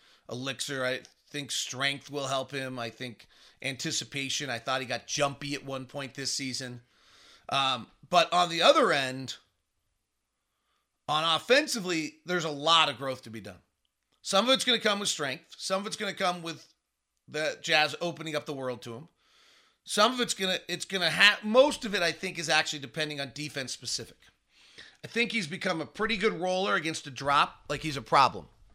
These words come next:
the way Rudy was a problem. And I think you'll see teams playing less and less drop against him because he's getting behind those defenses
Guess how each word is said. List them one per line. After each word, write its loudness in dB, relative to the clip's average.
the -6
way 0
Rudy 4
was -4
a -6
problem. -4
And -2
I 4
think -4
you'll 0
see 0
teams -4
playing -4
less 6
and -6
less -2
drop 2
against -8
him -10
because -2
he's -6
getting 0
behind 2
those -4
defenses -8